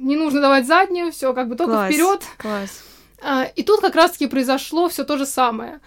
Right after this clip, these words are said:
Speaker 1: Я такая думаю: «Ну, надо рассказать, как
Speaker 2: Мгм.
Speaker 1: бы случай подходит». Я всё это рассказываю. Моя мама сначала такая, так скептически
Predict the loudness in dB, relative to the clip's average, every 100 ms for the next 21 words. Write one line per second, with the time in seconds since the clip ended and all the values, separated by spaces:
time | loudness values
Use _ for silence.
0 | -20 _ 0 0 0 -2 -2 -2 -4 -6
1 | -4 -2 -2 -4 -4 -4 -4 -6 -8 -8
2 | -6 -6 -6 -6 -4 0 0 0 -2 -8
3 | -10 -8 -8 -2 -2 -2 -4 -4 -6 -10
4 | -20 -20 -20 -20 -20 -20 _ _ 0 2
5 | 2 -2 -4 -6 -4 0 0 0 -2 -2
6 | -4 -8 _ -10 -4 0 0 0 -2 -8
7 | -10 -10 -10 -12 -14 -12 -10 -12 -16 -20
8 | _ _ _ -8 -8 -6 -10 -10 -8 -10
9 | -10 -14 -12 -12